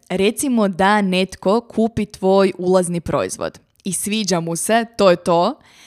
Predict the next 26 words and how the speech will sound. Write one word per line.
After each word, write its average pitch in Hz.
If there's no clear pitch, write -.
nakon 220
čega 220
nastavi 202
sa 196
sljedećim 185
programom. 110
I 185
prije 247
nego 254
što 202
znaš, 185
prijavljuje 196
se 190
za 180
tvoj 208
premium 208
program 165
ili 165
uslugu 170
jer 190
si -
ga 185
povela 214
ili 180
poveo 180
na 185